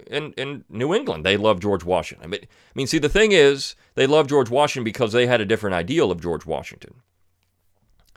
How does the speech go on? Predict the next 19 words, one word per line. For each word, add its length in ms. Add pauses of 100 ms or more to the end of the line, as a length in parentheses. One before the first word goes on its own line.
(540)
And 240
during 300
his 160
own 160
lifetime, 600
New 140
Englanders 460
were 100
suspicious 560
at 100
times 280
of 60
George 220
Washington 380
because 300
he 40
was 220
a 80
Southerner. 480